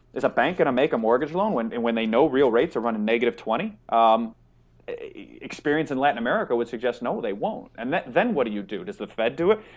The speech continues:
So it could all feed on itself really fast. And so I think you need to overlay that to the, you know, sort of make that adjustment of the debt levels to the seventies example. I think you need to go back to,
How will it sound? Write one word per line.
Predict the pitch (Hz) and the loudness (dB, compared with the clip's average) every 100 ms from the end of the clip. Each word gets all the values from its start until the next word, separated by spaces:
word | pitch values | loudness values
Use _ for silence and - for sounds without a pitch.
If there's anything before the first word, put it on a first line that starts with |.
| - | -18
So | - 165 | 2 4
it | 160 | 6
could | 170 | 6
all | 240 | 6
feed | - - 208 | 4 -2 0
on | 147 | 2
itself | 117 - 117 107 | 0 0 0 0
really | 120 110 | -2 -2
fast. | - 110 123 - | -2 2 2 0
And | 131 | -4
so | 147 | -2
I | 135 | 0
think | 165 - - _ _ | -2 -8 -20 _ _
you | 123 127 | -2 0
need | 147 | 2
to | 143 143 | 2 4
overlay | 143 135 131 127 123 | 4 4 4 4 2
that | 104 123 143 - | 6 6 6 4
to | 131 | -4
the, | 117 | -2
you | 120 | -4
know, | 113 | -4
sort | - 117 | -4 -2
of | 110 | 0
make | 120 131 | 2 2
that | 113 127 | 6 6
adjustment | 113 - 131 139 120 110 | 4 4 2 2 -4 -4
of | 104 | -4
the | 107 | -4
debt | - 127 117 | 2 2 4
levels | 117 107 101 - | 2 2 -2 -4
to | - 123 110 107 - - - | -4 -2 -2 -4 -8 -18 -6
the | 120 | -4
seventies | - 123 110 113 | 2 2 2 -4
example. | 107 107 107 95 98 | -6 -8 -8 -6 -6
I | 117 | -4
think | 151 135 | -4 -4
you | 139 | -2
need | 139 139 | -2 -2
to | |
go | 135 135 | 0 0
back | 117 123 127 - | 4 6 6 2
to, | - 135 127 131 | -6 -2 0 0